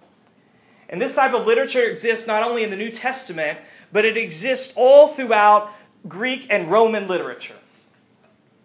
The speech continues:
stretching as far back as Aristotle.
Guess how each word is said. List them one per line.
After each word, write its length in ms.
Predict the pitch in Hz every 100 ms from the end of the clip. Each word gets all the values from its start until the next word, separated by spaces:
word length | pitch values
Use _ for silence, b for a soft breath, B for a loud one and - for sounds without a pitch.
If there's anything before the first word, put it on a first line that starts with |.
| _ _ _ b b _ _
stretching 460 | - 254 262 254 196
as 100 | -
far 300 | 254 233 240
back 260 | 214 202
as 120 | 185 175
Aristotle. 600 | 180 151 - 117 -